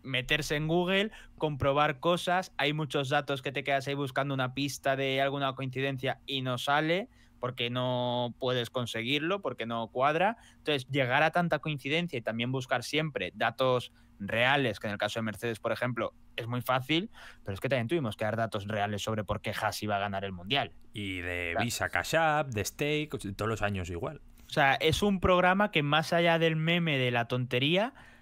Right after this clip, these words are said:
Speaker 1: cansa muchísimo de hacer, la verdad.
Speaker 2: Yo creo que es lo que más curro lleva de, <laughs> de todos los podcasts de V nueve, así que
Speaker 1: Pero es hipergratificante.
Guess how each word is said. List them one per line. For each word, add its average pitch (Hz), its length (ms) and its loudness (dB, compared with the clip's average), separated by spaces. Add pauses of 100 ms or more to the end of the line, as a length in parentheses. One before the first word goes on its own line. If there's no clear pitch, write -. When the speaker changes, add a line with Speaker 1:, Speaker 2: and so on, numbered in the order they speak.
(240)
Speaker 1:
cansa 165 320 2
muchísimo 151 800 2
de 131 80 2
hacer, 175 340 0 (120)
la 127 180 0
verdad. 139 340 0 (160)
Speaker 2:
Yo 127 180 -2
creo 170 140 -2
que 151 60 2
es 139 80 0
lo 139 120 0
que 117 120 0
más 135 160 0
curro 120 260 0
lleva 110 300 2
de, 104 80 -2
<laughs> 135 400 -4
de 120 100 0
todos 135 140 2
los 127 100 2
podcasts 117 400 0
de 117 60 2
V 104 160 2
nueve, 127 340 -2 (140)
así 95 260 -6
que 131 220 -12
Speaker 1:
Pero 175 160 2
es 180 160 0
hipergratificante. 131 1040 -4